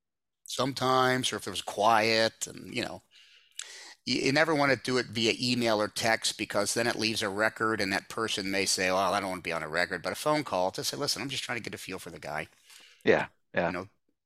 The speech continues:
Speaker 1: did he, were
Speaker 2: Okay.
Speaker 1: there any family problems? Were there, you know, how was he with his coworkers?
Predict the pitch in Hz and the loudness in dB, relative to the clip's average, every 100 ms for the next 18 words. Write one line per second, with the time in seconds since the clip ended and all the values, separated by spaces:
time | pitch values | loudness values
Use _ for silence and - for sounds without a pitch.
0 | _ 110 107 - _ - 104 110 113 104 | _ -6 -6 -8 _ -4 0 0 0 -4
1 | - _ - 104 120 135 135 - 123 120 | -6 _ -2 2 4 4 0 2 4 4
2 | 117 117 117 117 113 - 95 101 107 110 | 4 -2 -2 -2 -4 -4 -4 -4 -4 -2
3 | 90 98 120 131 117 120 113 113 - 120 | -2 2 2 2 0 -2 -2 -2 0 -2
4 | 113 120 110 117 113 113 - | 0 -2 -2 -4 -2 0 -2